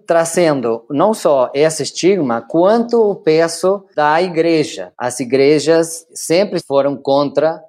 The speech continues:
a cannabis, mesmo sem fazer essa diferenciação de espécies. Por isso proibiram todo junto. E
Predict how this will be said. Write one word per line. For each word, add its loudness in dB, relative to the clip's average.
a -12
cannabis, -4
mesmo -2
sem -2
fazer -2
essa -2
diferenciação -4
de -8
espécies. -4
Por -6
isso -4
proibiram -2
todo 0
junto. -4
E 2